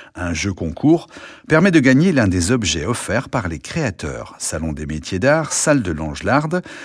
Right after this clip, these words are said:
samedi cinq décembre de quatorze heures à dix-neuf heures et dimanche six décembre de dix heures à dix-neuf heures. Entrée gratuite.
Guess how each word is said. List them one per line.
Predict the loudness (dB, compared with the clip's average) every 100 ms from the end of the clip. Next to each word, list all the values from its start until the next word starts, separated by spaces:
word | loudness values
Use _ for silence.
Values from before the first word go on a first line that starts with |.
| -14 -4
samedi | 2 4 4 4
cinq | 4 4 4
décembre | 4 2 4 2 2 -2
de | -2
quatorze | -4 -4 -4 -4 -4
heures | -4
à | -6
dix-neuf | -6 -4 -4 -2
heures | 0 0
et | -2
dimanche | -4 0 0 0 -4 -6
six | -6 -6 -4
décembre | -2 -2 -4 -4 -4 -6 -8 -20 -18 2
de | 2
dix | 4 0 2
heures | 2 2 -2 -2
à | 0
dix-neuf | 0 2 2 2
heures. | -2 -4 -8 -16
Entrée | -6 -6 -4 -6
gratuite. | -2 -4 -4 -10 -12 -14